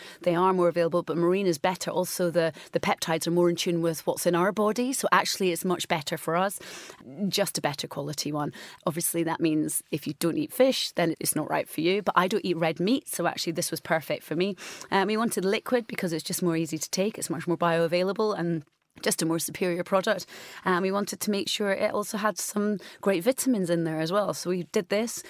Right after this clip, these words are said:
We went off and found the collagen that we wanted. We made sure that we were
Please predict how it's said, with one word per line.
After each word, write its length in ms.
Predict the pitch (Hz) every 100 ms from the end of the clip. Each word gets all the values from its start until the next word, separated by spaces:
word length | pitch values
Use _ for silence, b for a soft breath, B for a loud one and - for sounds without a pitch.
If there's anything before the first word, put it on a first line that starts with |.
| B B
We 100 | 185
went 220 | 202 196
off 340 | 190 180 - - B -
and 120 | 175
found 640 | - 208 185 196 226 226 -
the 80 | 185
collagen 600 | - 190 190 185 196 214
that 100 | 175
we 140 | 175
wanted. 580 | 170 185 180 214 226 - - B B B
We 100 | 170
made 180 | 180 175
sure 300 | - 180 170
that 240 | 160 -
we 180 | 170 170
were 380 | 160 160 156